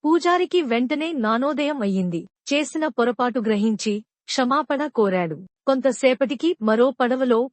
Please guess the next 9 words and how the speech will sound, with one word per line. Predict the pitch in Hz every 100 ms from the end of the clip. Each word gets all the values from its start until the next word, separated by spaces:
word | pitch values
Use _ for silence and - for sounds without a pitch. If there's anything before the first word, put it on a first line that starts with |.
| -
కొంతమంది | 262 294 254 254 302
కనిపించారు. | 254 214 196 190 214 196 160 - _ 277
"పూజారి | 302 320 330 285
గారు, | 226 202 165 - _ _ _ _ _ _ _ _ -
మీరు | 247 302
ఇంకా | 302 247 247 349
ఇక్కడే | 330 330 311
ఉన్నారని | 311 247 254 269 285
తెలిసింది. | 247 196 180 196 175 160